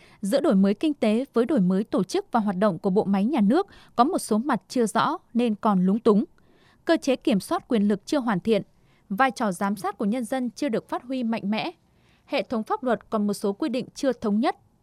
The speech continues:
chưa đáp ứng kịp thời yêu cầu thực tiễn. Chấp hành pháp luật nhìn chung chưa nghiêm, kỷ cương phép nước còn bị xem nhẹ,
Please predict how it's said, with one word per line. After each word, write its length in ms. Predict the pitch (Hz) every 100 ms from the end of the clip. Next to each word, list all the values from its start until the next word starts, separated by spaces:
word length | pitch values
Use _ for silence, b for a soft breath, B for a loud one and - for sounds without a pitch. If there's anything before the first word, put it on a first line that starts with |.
| -
chưa 140 | 339
đáp 160 | 311 -
ứng 200 | 214 240
kịp 220 | - 214 -
thời 240 | 214 180
yêu 120 | 247 233
cầu 220 | 220 180
thực 200 | 190 -
tiễn. 200 | 233 311 - _ b b b b b
Chấp 140 | 403
hành 160 | 339 202
pháp 240 | - 320
luật 140 | 233 185
nhìn 180 | 208 202
chung 240 | - 262 233
chưa 200 | 294 254
nghiêm, 260 | 269 277 233 b b b -
kỷ 120 | 233
cương 240 | - 302
phép 240 | - 392 330
nước 280 | 349 427
còn 180 | 240 190
bị 140 | 196 -
xem 300 | - 285 247
nhẹ, 240 | 240